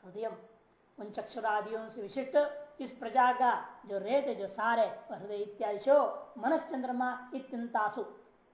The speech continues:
मनश्चंद्रमा इत्यादि से शुरू करके हृदय नहीं, हृदय इत्यादि से शुरू करके मनश्चंद्रमा यहाँ तक के मंत्रों में श्रुतिषु यदुक्तम, जो कहा गया था, हृदय मनश्चीति करणम, तदेतत्वया पृष्ठम,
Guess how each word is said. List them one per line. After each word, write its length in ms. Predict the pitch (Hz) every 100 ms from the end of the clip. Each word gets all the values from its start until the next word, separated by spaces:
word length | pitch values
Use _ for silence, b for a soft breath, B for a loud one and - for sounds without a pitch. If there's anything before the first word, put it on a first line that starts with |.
| _ -
मनश्चंद्रमा 540 | 214 247 - 226 233
इत्यादि 320 | 226 - 220 -
से 80 |
शुरू 200 | - 226
करके 280 | 220 233 285 349 - - - _ _ _ _ _ _ _ _ _ _ _ _ _ -
हृदय 200 | 220 226
नहीं, 160 | 240
हृदय 180 | 185 254
इत्यादि 440 | 302 285 - 262 254
से 380 | 240 - - - _ _ _ _
शुरू 140 | 240 247
करके 380 | 262 247 311 349 - - -
मनश्चंद्रमा 500 | 294 302 285 285 277
यहाँ 280 | 254 233 247
तक 120 | 233
के 100 | 262
मंत्रों 300 | 220 220 226
में 80 | 226
श्रुतिषु 500 | 214 202 208 247 220 - - -
यदुक्तम, 580 | 202 240 330 - 320 - - - -
जो 140 | 262
कहा 260 | 339 254 262
गया 200 | 262 247
था, 440 | 240 - - - 233
हृदय 200 | 254 233 175
मनश्चीति 720 | 247 - 285 233 214 160 - _ -
करणम, 520 | 214 202 240 175 - - - -
तदेतत्वया 760 | 208 277 - - - 226 220
पृष्ठम, 540 | 196 - 220 - 214